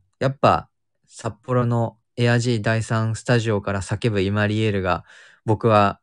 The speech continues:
一番いいなって自分でも思ってて、それはスタッフとかリスナーさんみんなの思いが乗ってるからのエールなので、もしよかったら金曜日聞いていただけたら嬉しいです。はい、ありがとうございました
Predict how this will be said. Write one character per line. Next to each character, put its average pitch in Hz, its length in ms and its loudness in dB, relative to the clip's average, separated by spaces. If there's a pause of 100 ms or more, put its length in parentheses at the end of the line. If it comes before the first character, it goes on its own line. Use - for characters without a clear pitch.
(140)
一 113 220 -2
番 110 320 0
い 123 180 2
い 107 40 2
な 95 140 0
っ - 140 -12
て 92 120 -8
自 98 160 -4
分 113 220 0
で 110 80 0
も 92 220 -4 (400)
思 104 220 -2
っ 104 80 -4
て 92 140 -8
て、 - 260 -8 (220)
そ - 120 -6
れ 120 100 2
は 113 440 -2 (300)
ス - 100 -12
タ 117 120 0
ッ - 20 -
フ - 160 -8
と 113 100 -6
か - 320 -8
リ 104 100 -6
ス 117 120 -8
ナ 113 160 0
ー - 20 -2
さ 110 200 -4
ん 107 60 -2
み 117 100 0
ん 123 80 0
な 127 100 0
の 101 100 -2
思 107 220 0
い 104 80 -2
が 92 80 -2
乗 95 120 -2
っ 95 80 -8
て 135 140 2
る 139 140 4
か 117 100 0
ら 92 100 -2
の 87 200 -8 (400)
エ 117 120 2
ー 104 40 2
ル 95 120 0
な 87 120 -4
の 87 140 -10
で、 - 220 -12 (300)
も 120 80 -2
し 117 140 -4
よ 110 80 -2
か 120 80 0
っ - 180 -6
た - 80 -8
ら 80 220 -8
金 104 200 -6
曜 104 120 -4
日 90 80 -6
聞 98 140 -8
い 87 40 -10
て - 80 -12
い 87 60 -12
た 92 160 -8
だ 92 80 -6
け 87 100 -10
た 92 100 -10
ら 87 200 -10 (400)
嬉 104 240 0
し 104 80 -2
い 85 40 -4
で 82 120 -4
す。 - 320 -14 (560)
は 104 160 0
い、 85 120 -4
あ 104 80 -2
り 110 60 4
が 110 80 4
と 104 80 -2
う 90 40 0
ご - 20 -2
ざ 92 60 0
い 87 40 -2
ま 90 80 -4
し - 80 -10
た - 160 -10